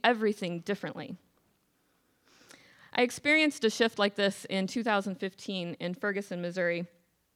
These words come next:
It was about a year and a half after Michael Brown had been killed and a year after Darren Wilson's, um, it, it had been announced that he wouldn't be charged for the murder. And at that time,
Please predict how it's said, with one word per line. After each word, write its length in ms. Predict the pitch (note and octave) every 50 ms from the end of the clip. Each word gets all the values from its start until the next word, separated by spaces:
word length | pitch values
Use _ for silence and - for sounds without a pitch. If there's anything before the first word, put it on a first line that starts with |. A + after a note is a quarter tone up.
| _ _ _ _ - -
It 40 |
was 120 | G#3 A#3 A3
about 200 | A3 G#3+ A3+ A3+
a 40 | A#3
year 180 | A3+ A#3 A#3+
and 100 | A#3+ A#3+
a 40 | A3+
half 280 | A#3+ A3 G3 G3+ G#3 -
after 280 | F#3+ F#3+ G3+ - G#3+
Michael 300 | F#3+ F#3+ G3 G#3 G3 G3
Brown 260 | F3+ F#3 F3+ F#3 G3
had 120 | G#3+ A3+ F#3
been 140 | G3+ G3 G#3
killed 340 | - B3 G#3+ A3+ A3+ A3 -
and 160 | - F#3 F#3+
a 20 | F#3
year 240 | F#3 G3 G#3 G#3+ G3
after 340 | - F#3 F#3+ F#3 - F#3+
Darren 280 | F3 F#3 F#3 F3+ F3 F3
Wilson's, 560 | F3 F3+ F#3+ - - F3+ F3 F3 F3 - - - - - - _ - -
um, 260 | F3+ F3 E3+ D#3+ D#3+ - - _
it, 140 | - - F3+ -
it 120 | G3+ G3
had 100 | A#3+ G3
been 280 | F3 G3+ F#3+ F3+ D#3+ - _ _ _ -
announced 440 | - G3+ G#3+ A3 A3+ A#3+ A#3+ - -
that 100 | A3 G3+
he 80 | A3+
wouldn't 300 | G#3+ F#3 G3 F3+ G3 -
be 60 | - F3+
charged 420 | - - D#4+ D4 D4 - - -
for 160 | - F#3 F3 E3+
the 200 | D3+ E3 D#3+ F#3 _ -
murder. 360 | C4+ F#3+ F#3 E3 D#3 E3 F3+ - _ _ _ _ _ _ _ _ _ _ - - - - - - _ _ _ _ _ _ _ -
And 80 | - A#3
at 80 | A#3+
that 160 | C#4 C#4 C#4
time, 400 | - - E4 D4+ C#4+ C4 B3+ B3